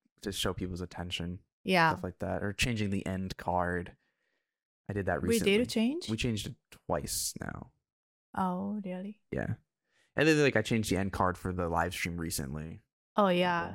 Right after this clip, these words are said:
Speaker 1: uh,
Speaker 2: Mm.
Speaker 1: make it more, like, cool. But I bet literally no one noticed. No one cares. Just me.
Speaker 2: And so you put, uh, you added online courses, right? After that, you did something?
Speaker 1: Yeah. It <laughs>
Speaker 2: Oh, you did something?
Speaker 1: You don't even
Speaker 2: Oh, <laughs>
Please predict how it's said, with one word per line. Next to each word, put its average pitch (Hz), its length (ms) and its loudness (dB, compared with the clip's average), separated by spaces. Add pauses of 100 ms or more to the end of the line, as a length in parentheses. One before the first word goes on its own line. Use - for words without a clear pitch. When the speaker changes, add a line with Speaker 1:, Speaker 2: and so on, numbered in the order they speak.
(260)
Speaker 1:
uh, 190 40 0
Speaker 2:
Mm. 175 300 -2
Speaker 1:
make 98 140 -2
it 90 60 -2
more, 90 160 -2
like, 80 160 -2 (520)
cool. 95 380 0 (120)
But 92 120 4
I 92 100 4
bet 95 200 -2 (100)
literally 104 500 0
no 95 180 0
one 92 200 -2
noticed. 92 640 -2 (360)
No 101 220 -2
one 101 160 0
cares. 98 680 -2 (180)
Just - 260 -2
me. 101 260 -4 (640)
Speaker 2:
And 311 180 6
so 269 180 4
you 262 260 6
put, 233 320 2 (120)
uh, 190 480 2
you 226 200 0
added 214 560 2 (100)
online 208 320 -4
courses, 185 500 -10
right? 190 240 -10 (160)
After 254 280 -2
that, 277 340 -2
you 202 140 -2
did 185 240 -4
something? 214 540 -12
Speaker 1:
Yeah. 123 320 6
It - 160 4 (480)
<laughs> - 220 6
Speaker 2:
Oh, 262 100 6
you 233 180 4
did 202 200 2
something? 208 320 2
Speaker 1:
You - 80 2
don't 277 180 4
even 320 200 6
Speaker 2:
Oh, 359 40 2
<laughs> 403 120 10